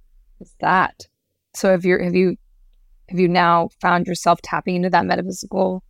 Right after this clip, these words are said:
reality more in your day-to-day? Do you bring that supernatural into the natural in your life? You know, do you find you're trusting intuition and love and energy and connection and all of that deeper? It sounds like,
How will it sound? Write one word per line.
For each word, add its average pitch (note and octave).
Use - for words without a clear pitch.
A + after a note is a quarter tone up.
reality G3
more F3+
in F#3
your E3+
day-to-day? F3
Do F#3+
you F3+
bring F3+
that F#3
supernatural F3
into F3
the F3
natural E3
in F#3
your F3
life? F3
You G3
know, G#3
do G#3+
you F3+
find F3+
you're F#3
trusting F3
intuition F3
and E3
love F3
and F3
energy F3
and E3+
connection F3+
and E3+
all E3+
of E3+
that E3+
deeper? F#3
It G3+
sounds F3+
like, E3+